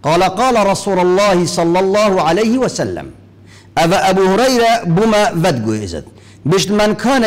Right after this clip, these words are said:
يؤمن بالله واليوم الآخر فليكرم ضيفه.» أو، أو كسي بيرو باوري بخود تعالى هابت.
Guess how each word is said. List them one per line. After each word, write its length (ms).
يؤمن 480
بالله 320
واليوم 420
الآخر 600
فليكرم 1000
ضيفه.» 540
أو، 220
أو 360
كسي 560
بيرو 480
باوري 420
بخود 480
تعالى 380
هابت. 440